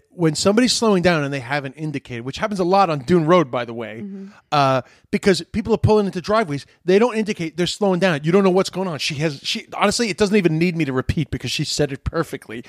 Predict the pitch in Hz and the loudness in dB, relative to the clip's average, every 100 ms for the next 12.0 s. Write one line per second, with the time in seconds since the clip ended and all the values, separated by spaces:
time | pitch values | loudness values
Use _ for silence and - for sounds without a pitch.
0 | - - 160 185 175 156 135 160 180 - | -18 0 2 2 0 -2 2 4 2 -2
1 | 151 143 135 - - 202 - - 151 175 | -4 -2 -2 0 2 2 0 -6 -4 -2
2 | - 120 294 277 311 392 - - 175 156 | -4 -6 -4 0 0 0 -8 -4 0 0
3 | - _ - 208 - - 233 311 320 131 | -2 _ -2 0 -2 0 2 2 -2 -6
4 | 98 - - - _ - - 226 202 - | -12 -14 -14 -16 _ -12 0 4 2 0
5 | _ _ _ 202 - 277 247 220 214 247 | _ _ _ 0 2 2 2 0 0 -2
6 | 262 - 180 170 180 196 208 196 - - | 0 2 2 2 2 4 2 2 -2 -2
7 | 233 - 165 139 120 - 135 120 113 90 | -2 -2 -6 -6 -8 -8 -8 -8 -8 -10
8 | 87 - _ - - 185 202 190 - _ | -14 -20 _ -20 -6 -2 -2 -2 -6 _
9 | - - 247 262 214 - 214 - 196 175 | -4 -2 0 0 0 2 0 2 0 0
10 | 190 254 226 202 254 220 165 180 175 175 | -2 -2 -2 -2 2 2 2 -4 -6 -6
11 | 180 160 165 139 _ 254 269 247 151 _ | -6 -6 -6 -10 _ 0 2 2 0 _